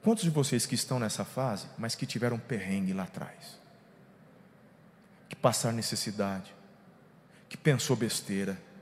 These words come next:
"Eu não vou dar conta, ah, era melhor eu morrer do que continuar aqui.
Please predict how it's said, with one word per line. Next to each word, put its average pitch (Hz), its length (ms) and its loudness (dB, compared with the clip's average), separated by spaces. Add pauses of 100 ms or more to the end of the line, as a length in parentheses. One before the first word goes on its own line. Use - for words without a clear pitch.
"Eu 123 80 -2
não 139 80 4
vou 117 140 2
dar 104 120 4
conta, 98 540 -6 (600)
ah, 139 80 -4
era 143 140 2
melhor 127 300 2
eu 131 60 2
morrer 107 460 2
do 104 100 -4
que - 140 -12
continuar 104 440 -2
aqui. 95 400 -2